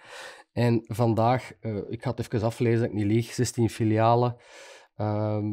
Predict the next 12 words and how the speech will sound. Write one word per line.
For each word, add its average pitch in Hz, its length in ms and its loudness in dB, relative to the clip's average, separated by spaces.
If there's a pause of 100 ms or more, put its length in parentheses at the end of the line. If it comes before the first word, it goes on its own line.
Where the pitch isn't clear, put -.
(160)
veertig 123 520 -2
werknemers 120 840 2
in 120 200 4
zijn 110 160 6
eigen 123 460 6
groepje 117 640 2 (100)
I 131 320 0
T-provider, 135 680 4
maar 113 400 0
ook 120 280 -2
onderdeel 110 600 0
van 107 300 -4